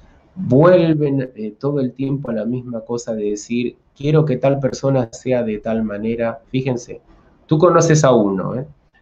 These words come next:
A e-, en ese uno quieres encontrar a tu ex y además quieres que ese uno sea distinto y sea como tu ex.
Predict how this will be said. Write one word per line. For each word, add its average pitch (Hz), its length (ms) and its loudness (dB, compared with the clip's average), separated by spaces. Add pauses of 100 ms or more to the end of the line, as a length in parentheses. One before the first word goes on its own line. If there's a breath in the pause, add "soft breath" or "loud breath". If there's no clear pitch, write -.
(640)
A 160 140 4
e-, 190 240 4
en 170 100 4
ese 196 220 2
uno 202 280 2
quieres 175 240 2
encontrar 151 440 2
a 151 140 2
tu 151 140 0
ex 185 260 -4
y 143 100 0
además 151 340 2
quieres 156 240 -2
que 151 80 -4
ese 147 160 -4
uno 151 300 0
sea 151 400 0
distinto 151 680 -8
y 123 60 -10
sea 131 280 -4
como 110 280 -4
tu 104 240 -12
ex. - 360 -20